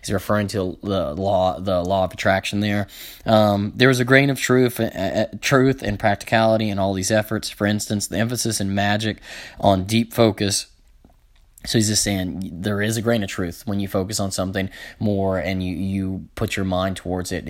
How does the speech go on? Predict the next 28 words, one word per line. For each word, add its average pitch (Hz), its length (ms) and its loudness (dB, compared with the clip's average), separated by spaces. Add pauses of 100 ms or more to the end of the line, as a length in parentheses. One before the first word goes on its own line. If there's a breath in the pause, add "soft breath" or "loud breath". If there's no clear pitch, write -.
(100)
you 92 360 -6
are 95 240 0
gonna 95 160 -6
get 76 140 -10
better 95 240 -2
at 92 180 -2
it, 90 120 -10
but 90 80 -4
it's - 160 -8
not 101 340 0
quite 101 240 -2
like 95 200 -6
the 90 80 -4
law 92 200 0
of 90 80 -4
attraction 87 380 -6
says. 90 320 -8
You 92 100 -6
don't 92 160 -6
just 95 160 -10
think 92 160 -6
about - 180 -8
something, 92 320 -6
it 85 140 -8
just - 260 -8
magically 95 520 -2
appears 95 420 -2
or, 92 140 -2